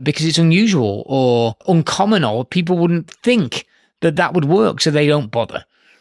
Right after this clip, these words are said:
Right? So next week, you're gonna hear examples of people talking about how there was a shift in the marketing that got a tremendous response.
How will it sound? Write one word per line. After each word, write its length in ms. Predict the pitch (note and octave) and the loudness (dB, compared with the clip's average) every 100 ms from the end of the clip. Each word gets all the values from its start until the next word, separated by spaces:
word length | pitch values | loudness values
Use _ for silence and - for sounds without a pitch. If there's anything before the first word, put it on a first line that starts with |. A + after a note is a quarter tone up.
| _ | _
Right? 400 | G3 A3 G#3+ - - | -2 -2 -4 -12 -2
So 240 | - G3+ | 0 0
next 340 | F3+ A3 G#3+ - | 2 0 0 0
week, 220 | A3 D3+ | 0 2
you're 100 | E3 | 0
gonna 140 | F3+ | 2
hear 160 | E3+ F#3 | 2 2
examples 500 | D#3 F3 F#3+ D#3+ C#3+ | 0 0 0 -2 -2
of 80 | B2+ | -2
people 220 | D#3+ D#3+ | -4 -2
talking 220 | D3+ D3 | -4 -4
about 240 | D3 C#3+ - | -2 -2 -2
how 200 | D3+ D#3+ | -2 0
there 120 | E3 | 0
was 160 | C#3 | 0
a 20 | C3+ | 0
shift 340 | - G#3+ - | 0 0 0
in 60 | E3+ | 0
the 80 | |
marketing 520 | C#3+ D3+ D#3 - C#3 B2+ | 2 2 0 -2 -2 -2
that 100 | C3 | -2
got 100 | - | -2
a 100 | C3+ - | -4 -6
tremendous 680 | - - D#3+ D3 D#3 D#3 - | -4 0 2 2 2 0 -2
response. 560 | A#2+ - G#2 - - | -4 -6 -8 -8 -6